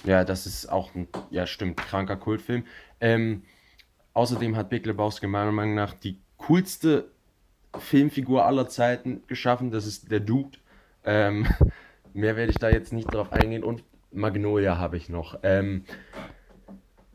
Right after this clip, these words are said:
Magnolia von Paul Thomas Anderson von neunzehnhundertneunundneunzig. Ähm, es ist eigentlich ein Dramafilm,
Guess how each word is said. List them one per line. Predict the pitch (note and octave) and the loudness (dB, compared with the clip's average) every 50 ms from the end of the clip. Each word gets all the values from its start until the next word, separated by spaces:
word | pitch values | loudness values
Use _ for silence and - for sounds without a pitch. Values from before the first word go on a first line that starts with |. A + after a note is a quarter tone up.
| _ - - _ _ _ _ - | _ -20 -20 _ _ _ _ -6
Magnolia | F#2+ G2+ A2 G2+ A#2+ A#2+ C3 D3 D#3+ D#3+ E3 E3 E3 | -2 -2 0 2 4 4 4 4 4 4 2 0 0
von | D#3+ - - B2+ A#2+ A#2+ A2+ A2 | -2 -2 0 0 0 0 -2 -4
Paul | - - B2 B2 B2+ B2+ | -2 2 4 4 4 4
Thomas | - C3+ B2 B2+ A#2 - | 2 -2 -2 -4 -4 -4
Anderson | - A2 B2 C3 C3 C3 A#2+ A#2+ B2 A#2+ A#2 | -4 -4 -2 -2 -2 -4 -4 -4 -4 -4 -4
von | - - A2+ | -4 -4 -2
neunzehnhundertneunundneunzig. | A2+ A2+ A2+ A#2 A#2 - A#2+ A2+ A2 G#2 G2+ G#2+ G#2 G#2+ G#2+ G#2+ G#2 G#2 G#2+ A2 A#2 A#2+ - - B2+ A#2+ A2 A2+ - - | -2 -2 -2 -2 -4 -4 -4 -4 -4 -4 -4 -4 -4 -4 -2 -2 -2 -2 0 -2 -2 -4 -4 -2 -2 -2 -2 -4 -4 0
Ähm, | - F#2 F#2+ F#2+ G2 F2 C2 | 2 2 2 2 0 -2 -2
es | A#1+ B1 - - | -4 -6 -8 -6
ist | - - A#2 A2+ | -6 -6 -4 -2
eigentlich | - G#2+ A2 A2 A2 A2+ A2 G#2 G#2 G2 - | 0 2 2 2 2 0 0 0 -2 -2 -2
ein | G#2 G#2 G#2+ G#2+ G#2+ G#2 G2+ G2+ G2 F#2+ - - - - - _ _ _ _ _ _ _ _ - - - _ _ _ _ _ _ _ _ _ _ | 0 0 2 2 2 2 0 -2 -2 -4 -6 -10 -18 -18 -20 _ _ _ _ _ _ _ _ -12 -12 -12 _ _ _ _ _ _ _ _ _ _
Dramafilm, | - F2+ F#2+ G2+ A2+ B2 A#2+ A#2+ - - B2 A2+ A2+ A2+ A2+ A2 | -6 -2 0 2 2 2 0 0 0 0 0 0 0 0 -2 -4